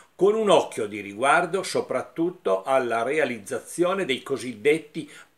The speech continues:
poli educativi che dovrebbero accogliere i bambini dei nidi e dell'infanzia in strutture ispirate ad un principio di continuità anche di tipo fisico.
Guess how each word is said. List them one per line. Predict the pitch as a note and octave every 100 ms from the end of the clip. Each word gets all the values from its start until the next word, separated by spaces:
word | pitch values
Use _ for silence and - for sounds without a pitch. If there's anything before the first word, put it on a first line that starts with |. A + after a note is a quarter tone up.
| _
poli | G3 G#3 G#3 G3+
educativi | E3+ D3 C#3+ D3+ - C3 G2+ G2+
che | -
dovrebbero | D3 E3+ E3+ B2+ A#2 A2
accogliere | B2+ - - - C3+ A2+ F#2+ F#2
i | G#2
bambini | A2 A2 A#2 D#3+ A#2+
dei | G2 G#2
nidi | A2 C#3 A2+ F#2
e |
dell'infanzia | F2 G2+ C3+ - F3+ G3 G3 F#3 - -
in | D3+ E3+
strutture | - F#3+ G3 - G#3+ F#3+ B2
ispirate | B2 - - C#3+ D#3 F3 F3+ F3+
ad |
un | D3+ C#3+
principio | D3 D3 C3+ - F#3 F3+ E3
di | C3+ -
continuità | - F#3 F3 - D#3+ D3+ - C3 - -
anche | - D#3 F#3 F#3 F3 E3
di | B2+ A#2+
tipo | C#3+ C#3+ D3 -
fisico. | - B2+ G2+ G#2+ A2+